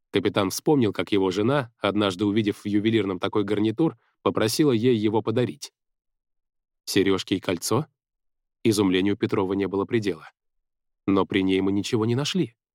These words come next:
«А какой дурак все это оставит?» Николай почесал за ухом.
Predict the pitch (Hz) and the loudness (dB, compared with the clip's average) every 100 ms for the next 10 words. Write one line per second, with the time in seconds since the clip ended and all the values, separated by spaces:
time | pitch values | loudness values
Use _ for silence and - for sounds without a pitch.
0 | _ _ _ _ _ _ _ _ - 147 | _ _ _ _ _ _ _ _ -6 -2
1 | 160 175 185 123 113 120 117 - 117 107 | 0 2 4 4 4 2 -2 -2 -2 0
2 | 117 - 95 80 - _ _ _ _ _ | -2 -2 -6 -6 -20 _ _ _ _ _
3 | _ - 98 90 - 92 127 - 147 - | _ -4 0 0 0 -2 -2 -2 -4 -2
4 | 92 95 98 78 80 | -2 -2 -4 -6 -16